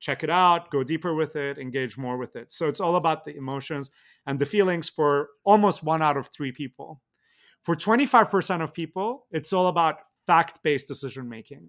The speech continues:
Are the facts speaking to me? And based on the f-, like, factually what this content is about, that's if I, I'm, I'm gonna decide whether to engage with it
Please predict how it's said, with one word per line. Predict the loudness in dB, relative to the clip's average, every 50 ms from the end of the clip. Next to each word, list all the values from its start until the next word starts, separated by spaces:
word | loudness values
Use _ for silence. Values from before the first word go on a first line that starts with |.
| _ _
Are | -2 -2 0
the | 0 -2 -4
facts | 0 0 0 0 0 -4 -10 -10 -10
speaking | -10 -10 -14 -16 _ _ -8 -8 -6 -6 -6 -6
to | -6 -6
me? | -4 -4 -4 -4 -6 -10 _ _ _ _ _ _ _ _ _ _ _ _ _ _ 2
And | 4 4 4 4 4 2 0 -4 -6 -8 -12 -16 _
based | 4 4 4 4 2
on | 0 0
the | 0 -2
f-, | -4 -4 -16 _ _ _ _ _
like, | -6 -6 -6 -8 -12 _ _
factually | 8 8 8 8 4 -2 0 2 2 2 2 0 0 -2 -4 -6 -10 _ _ _ _ _ _ _
what | 0 0 0 2 0
this | -4 -4
content | -4 -6 -6 -6 -4 -6 -6 -6
is | -6 -8
about, | -6 -4 -2 -4 -4 -4 -2
that's | 0 0 0 0 -4
if | -8 -8 -6 -6
I, | -8 -6
I'm, | -6 -8 -8 -8 -8 -8
I'm | -8 -6 -6
gonna | -4 -6 -6
decide | -6 -8 -6 -6 -6 -4
whether | -4 -6 -6 -6
to | -6 -6
engage | -6 -6 -6 -6 -6 -8
with | -12 -10 -8
it | -10 -10 -10 -14